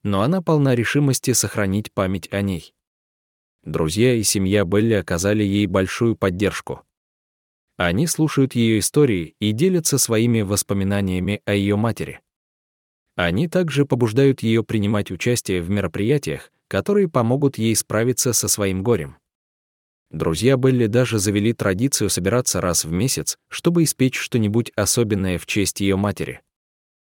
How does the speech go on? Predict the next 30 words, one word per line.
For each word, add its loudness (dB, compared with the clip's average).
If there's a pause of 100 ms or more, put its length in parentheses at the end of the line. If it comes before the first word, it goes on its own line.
(280)
Это -2
стало 2
для 2
них 2
особым 2
способом -2
помнить 0
о 0
ней -2
и 0
сохранить 0
память -2
о -2
ней. -4 (920)
Смерть -2
матери 0
Белли 2
была 2
тяжёлым 0
временем 2
для 0
неё, -2 (240)
но 0
она 0
полна 2
решимости 0
сохранить -2
память -2
о -2
ней. -4